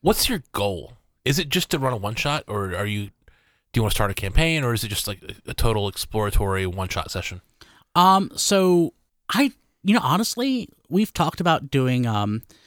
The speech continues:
Speaker 2: an actual play just for the sake of learning what it would take to do an actual play.
Speaker 1: Yes.
Speaker 2: Uh, lessons learned. I could see myself actually doing kind of, like, an actual play, like, in a Transformer setting, and then making that, like, occasional content for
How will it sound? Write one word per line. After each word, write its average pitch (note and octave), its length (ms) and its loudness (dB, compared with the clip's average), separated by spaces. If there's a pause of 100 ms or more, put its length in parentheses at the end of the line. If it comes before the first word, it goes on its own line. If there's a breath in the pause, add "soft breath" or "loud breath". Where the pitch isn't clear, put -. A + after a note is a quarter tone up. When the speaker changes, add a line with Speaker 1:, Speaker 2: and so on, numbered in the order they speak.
(240 soft breath)
Speaker 2:
an E3+ 160 2
actual D#3+ 440 0
play C3 420 -2
just C3+ 280 -2
for D3 120 -6
the A#2+ 120 -4
sake B2+ 340 -2
of A#2+ 100 -6
learning A#2+ 500 -2
what B2 160 -2
it - 20 -6
would A2 100 -8
take A#2+ 180 -6
to C3+ 80 -4
do A2+ 100 -4
an A2 40 -4
actual G#2+ 340 -6
play. A2 460 -8 (180)
Speaker 1:
Yes. - 280 2
Speaker 2:
Uh, G2 380 -4 (240)
lessons B2 400 -6
learned. A2 260 -6 (440 loud breath)
I D4+ 140 4
could G4 160 2
see D#4 160 2
myself D4+ 400 2
actually G#3 340 -2
doing F3 220 0
kind E3+ 220 2
of, E3+ 60 -2
like, E3 240 2
an B2+ 80 -2
actual C#3 480 -2
play, B2+ 680 -2
like, C#3 200 -2
in C3+ 80 0
a C3 40 -2
Transformer C#3 480 -2
setting, E3+ 400 0 (400 loud breath)
and D3+ 140 2
then D#3+ 140 2
making D3 380 0
that, B2+ 360 2
like, C3+ 240 -2
occasional C3+ 560 -2
content A#2 640 -4
for A#2+ 480 0